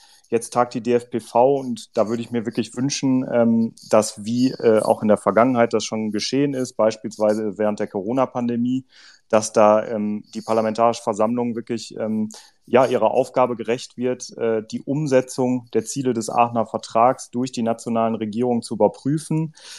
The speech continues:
ähm, das zu ergänzen auf parlamentarischer Ebene, äh, und bin sehr gespannt, was da am,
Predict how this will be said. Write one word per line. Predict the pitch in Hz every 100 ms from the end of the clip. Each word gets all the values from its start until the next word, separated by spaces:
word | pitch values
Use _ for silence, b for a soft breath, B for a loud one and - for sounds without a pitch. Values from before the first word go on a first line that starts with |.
| B -
ähm, | 120 110 113 110
das | 107 -
zu | 123
ergänzen | 113 98 110 143 - 143 143
auf | - 120 -
parlamentarischer | 120 113 110 107 120 127 - 110
Ebene, | 120 131 139 139 143 B B B -
äh, | 113
und | - 110
bin | 113 113
sehr | 113
gespannt, | 110 - 117 127
was | 117 -
da | 110
am, | 110 107